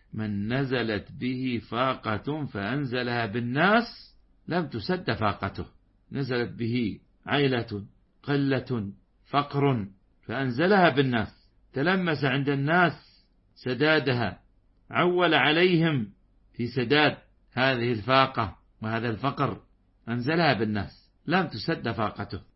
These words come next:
"ومن نزلت به فاقة فأنزلها بالله"، طلب من الله أن يزيلها ويكشفها عنه،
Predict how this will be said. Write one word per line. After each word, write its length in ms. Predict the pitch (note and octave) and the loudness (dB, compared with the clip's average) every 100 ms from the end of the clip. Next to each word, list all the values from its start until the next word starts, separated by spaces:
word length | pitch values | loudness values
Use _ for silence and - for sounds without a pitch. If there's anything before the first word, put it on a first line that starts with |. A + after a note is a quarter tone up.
| _ _ - | _ _ -4
"ومن 380 | E3 E3 D3+ E3 | -2 -2 -2 -2
نزلت 420 | D#3 C#3+ A#2 A#2 | 0 0 -2 -4
به 160 | B2+ A2+ | -4 -2
فاقة 520 | D3+ D3+ B2+ A2 G#2+ | -2 -2 -4 -6 -6
فأنزلها 800 | G2 A2 D#3 E3+ D3 E3 E3+ D#3+ | -6 -4 -2 -2 0 0 2 2
بالله"، 640 | D3+ D3+ D3+ F3+ F#3 B2 F2+ _ _ _ - | 2 2 4 6 8 6 2 _ _ _ -2
طلب 400 | D#3+ G3 E3 D#3 | 2 4 4 0
من 140 | D3+ | 0
الله 440 | D3 C3+ F#3 G#3+ D#3+ | 0 2 4 6 4
أن 60 | |
يزيلها 480 | D3 A2 A2+ G#2+ F#2+ | 2 0 -2 -4 -4
ويكشفها 640 | G2 G#2 - C#3+ C#3 A#2+ | -4 -4 -4 -4 0 2
عنه، 300 | A2 D3+ C#3+ | 4 2 0